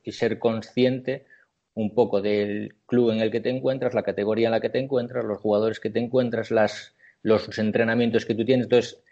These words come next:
atendiendo a ese contexto general, diseñar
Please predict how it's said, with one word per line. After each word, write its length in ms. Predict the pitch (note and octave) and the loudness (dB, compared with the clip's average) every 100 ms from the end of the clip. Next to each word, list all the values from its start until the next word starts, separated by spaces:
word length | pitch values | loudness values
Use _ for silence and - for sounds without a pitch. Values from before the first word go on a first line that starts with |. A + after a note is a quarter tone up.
| _ _ _ | _ _ _
atendiendo 560 | G#2+ A#2 A2+ B2 C3+ | 0 2 4 4 6
a 40 | C#3 | 4
ese 180 | C3+ B2 | 2 0
contexto 440 | B2+ B2 B2 B2+ | 0 0 -2 -4
general, 460 | - B2 B2 C3+ A#2 | -2 -2 0 0 2
diseñar 680 | A#2 - G#2+ A2+ B2+ - | 0 0 -2 2 0 0